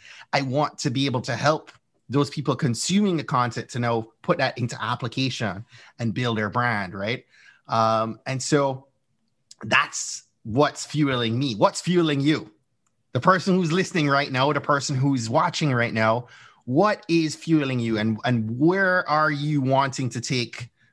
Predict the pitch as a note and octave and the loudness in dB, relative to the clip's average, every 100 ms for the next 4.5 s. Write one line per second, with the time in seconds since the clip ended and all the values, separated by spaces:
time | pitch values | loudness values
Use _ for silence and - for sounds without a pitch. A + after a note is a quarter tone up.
0 | _ A2 C#3 D3 C3 A#2 F#2 - - B2+ | _ 2 4 2 0 -4 -4 -8 -10 0
1 | C#3+ C#3+ A#2+ G#2 G#2+ - B2 C3+ C3+ C3 | 2 2 2 0 -2 -8 0 2 0 -2
2 | - A2+ A2+ - D3+ D#3+ - C3+ D3+ - | -12 -10 -10 0 0 0 -6 0 0 0
3 | - C#3+ C#3 - D#3 C#3+ B2+ B2 B2+ A#2 | 0 2 0 -2 0 2 2 0 -2 -2
4 | A2 G2+ G#2+ B2+ - | -2 -4 -8 -10 -14